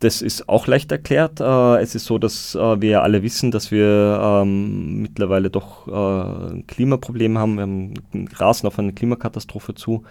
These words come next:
Es gibt viele andere Umweltprobleme. Umwelt ist auch etwas, was, äh, den Menschen eben wichtig ist. Gerade, und es wird immer wichtiger, auch angesichts, äh, der, der Krisen, die wir da bewältigen müssen.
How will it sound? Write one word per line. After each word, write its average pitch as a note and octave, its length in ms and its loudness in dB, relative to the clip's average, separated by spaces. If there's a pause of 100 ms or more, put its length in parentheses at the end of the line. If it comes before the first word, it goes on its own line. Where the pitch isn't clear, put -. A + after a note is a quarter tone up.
(500)
Es - 160 -10
gibt - 140 -8
viele A2 220 4
andere B2+ 260 4
Umweltprobleme. B2 840 0
Umwelt A2 340 2
ist G#2 140 -6
auch G2 100 -6
etwas, - 340 -4
was, - 280 -6
äh, D#2 40 -6
den G2 680 -2
Menschen F#2+ 300 0
eben F#2+ 140 0
wichtig A#2+ 300 0
ist. - 400 -6
Gerade, G2+ 760 0
und G2 160 -2
es - 160 -16
wird B2 220 4
immer G#2 220 0
wichtiger, A#2+ 360 -4
auch G2+ 140 -6
angesichts, - 640 -8
äh, G2+ 340 0
der, G2 340 0
der G2 120 -8
Krisen, - 340 -4
die A2 60 -6
wir G#2+ 100 -2
da G2 100 -2
bewältigen A2 520 -4
müssen. D3+ 320 -4